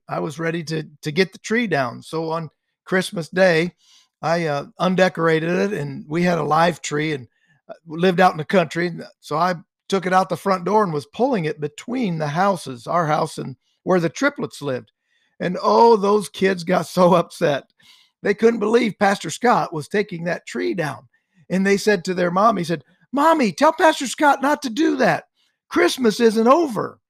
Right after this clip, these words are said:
Well, did you know that Christmas really isn't over? <clears throat> Many of you are probably familiar with the, uh, the song, The Twelve Days of Christmas. And I hope that you're familiar with the season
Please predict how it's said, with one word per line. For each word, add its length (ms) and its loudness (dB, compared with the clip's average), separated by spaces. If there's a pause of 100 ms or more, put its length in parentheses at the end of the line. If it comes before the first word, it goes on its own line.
(1040)
Well, 260 -2 (440)
did 180 -4
you 140 0
know 600 0
that 220 -8
Christmas 680 -4
really 680 -2 (380)
isn't 420 0
over? 460 -4 (600)
<clears throat> 160 -10
Many 460 4
of 80 2
you 140 4
are 20 4
probably 340 4
familiar 460 0
with 220 -2
the, 240 -4
uh, 120 -2
the 120 -8
song, 400 0
The 80 -8
Twelve 320 0
Days 260 -2
of 140 -18
Christmas. 560 -6 (560)
And 240 0
I 60 4
hope 240 4
that 200 -8
you're 80 -2
familiar 480 2
with 160 -2
the 100 -10
season 720 -4